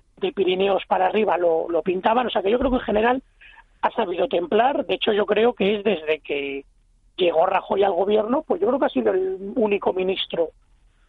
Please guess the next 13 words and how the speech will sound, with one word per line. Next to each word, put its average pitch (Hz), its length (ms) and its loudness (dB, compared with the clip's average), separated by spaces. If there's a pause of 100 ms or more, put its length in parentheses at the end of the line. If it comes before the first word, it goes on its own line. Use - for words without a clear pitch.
(140)
junto 208 360 -2
con 196 180 0
Montoro, 208 400 0
que 254 80 -2
se - 80 -2
han 277 80 2
mantenido 180 400 -2
en 151 80 -2
el 147 100 -2
cargo, 240 340 -2
porque 165 280 -4
los 147 200 -4
otros, 240 280 0